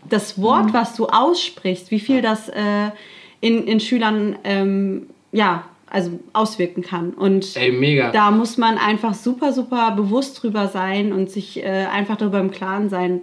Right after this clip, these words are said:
Speaker 1: was du sagst. Und, ähm, du bist einfach ein, ein, ja, wie so ein, wie so ein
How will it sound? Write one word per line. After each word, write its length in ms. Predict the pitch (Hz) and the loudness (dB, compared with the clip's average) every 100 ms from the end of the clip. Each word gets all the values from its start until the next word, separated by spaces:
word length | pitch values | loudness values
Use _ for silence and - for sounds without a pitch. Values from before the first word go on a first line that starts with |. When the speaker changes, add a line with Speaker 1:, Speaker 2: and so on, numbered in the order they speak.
| - - | -6 -2
Speaker 1:
was 280 | 196 - | -2 -2
du 100 | - 180 | -6 -4
sagst. 500 | 180 185 202 - - | -2 -2 -2 -6 -4
Und, 280 | 175 180 - | -2 -2 -4
ähm, 400 | 180 175 175 175 - - - - 208 | -2 0 0 -2 -6 -20 -20 -8 -2
du 80 | |
bist 240 | 190 247 - | 0 0 0
einfach 340 | 214 220 208 | -2 -2 -4
ein, 260 | - 190 190 | 0 0 0
ein, 400 | 190 185 180 180 - _ _ _ _ _ _ _ - | 0 0 0 -2 -6 _ _ _ _ _ _ _ -8
ja, 320 | 196 214 196 | 0 2 2
wie 60 | 196 | 2
so 140 | 214 | 2
ein, 280 | 214 208 - | 4 2 0
wie 80 | 196 | -4
so 140 | 196 | 0
ein 280 | 190 190 | 2 2